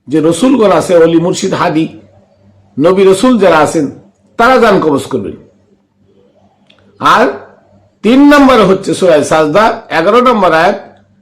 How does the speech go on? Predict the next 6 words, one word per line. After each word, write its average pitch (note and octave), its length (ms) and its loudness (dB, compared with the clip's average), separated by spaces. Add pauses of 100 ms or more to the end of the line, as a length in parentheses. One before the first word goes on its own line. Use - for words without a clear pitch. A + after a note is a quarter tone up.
(200)
যে F3+ 500 -2 (1000)
সাধারণ A3 520 0
মানুষ G3 380 -2
যারা E3+ 180 2
আছে D3+ 200 -4
পাপিষ্ট, - 600 -6